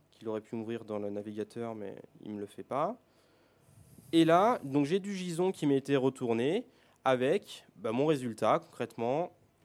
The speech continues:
qui est l'honneur. Donc, apparemment, il y a Laure qui va avoir des problèmes.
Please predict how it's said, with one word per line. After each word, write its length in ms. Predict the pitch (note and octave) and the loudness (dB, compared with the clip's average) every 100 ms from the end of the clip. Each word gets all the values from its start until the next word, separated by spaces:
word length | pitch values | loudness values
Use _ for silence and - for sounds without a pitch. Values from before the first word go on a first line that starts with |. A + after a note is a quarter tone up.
| _ | _
qui 280 | - - E3+ | -20 -8 0
est 80 | D#3+ | 2
l'honneur. 560 | D3 C3 B2 C3 F3+ F3+ | 2 2 4 4 2 -2
Donc, 260 | A2+ - G#2+ | -6 -8 -8
apparemment, 540 | G#2 A2 G#2+ G#2+ B2 | -6 -6 -6 -4 -4
il 60 | A2 | -6
y 40 | |
a 60 | G#2+ | -4
Laure 340 | A#2 C3+ B2+ | -2 -2 -2
qui 140 | - | -8
va 80 | A2 | -2
avoir 220 | G#2 G#2+ | 0 0
des 80 | G#2+ | -2
problèmes. 680 | G#2 - G#2 G#2 B2+ E3 F#3+ | -4 -6 -4 -2 0 -2 -4